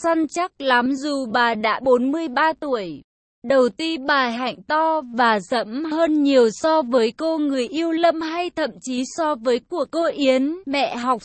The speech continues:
sinh của Lâm nó cũng to hơn nhiều. Lâm cúi xuống để chiêm ngưỡng cái lồn của bà Hạnh.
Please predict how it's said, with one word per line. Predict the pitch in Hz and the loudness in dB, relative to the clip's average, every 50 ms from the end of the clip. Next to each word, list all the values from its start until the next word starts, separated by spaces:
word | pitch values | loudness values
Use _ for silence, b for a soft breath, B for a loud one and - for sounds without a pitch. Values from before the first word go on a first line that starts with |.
| - - | -8 -6
sinh | 349 349 320 320 | -4 -4 -4 -4
của | - - - 339 269 214 214 | -4 -4 0 0 0 0 2
Lâm | 262 311 330 311 311 302 | 2 0 0 0 0 0
nó | 294 277 269 269 _ - | 0 2 0 0 _ -6
cũng | - 247 - 226 233 | -10 -8 -8 -8 -2
to | - 311 302 285 285 | 2 2 4 4 2
hơn | 285 277 294 302 294 285 285 277 | 0 2 2 2 2 2 0 0
nhiều. | 262 247 240 226 220 214 208 190 170 160 | 0 0 2 2 2 0 0 -2 -4 -6
Lâm | - - 311 320 320 311 302 | -8 -4 -2 -2 -2 -2 -4
cúi | - _ - 247 240 247 - - | -8 _ -6 -4 -4 -4 -2 0
xuống | 277 233 226 277 269 | -2 0 0 0 0
để | 294 269 233 220 - | 2 2 2 2 -2
chiêm | - - 349 359 330 | -4 -4 -2 -2 0
ngưỡng | 330 330 302 302 285 254 285 269 | 0 0 0 0 0 -2 -4 -2
cái | 254 262 233 233 254 | -2 0 0 0 0
lồn | 294 320 320 294 277 262 269 | 0 0 2 2 2 0 -2
của | 254 - 349 302 233 202 | -6 -4 -2 -2 0 2
bà | 254 269 254 247 | 2 2 2 2
Hạnh. | 233 254 247 233 196 | 0 -4 -6 -6 -6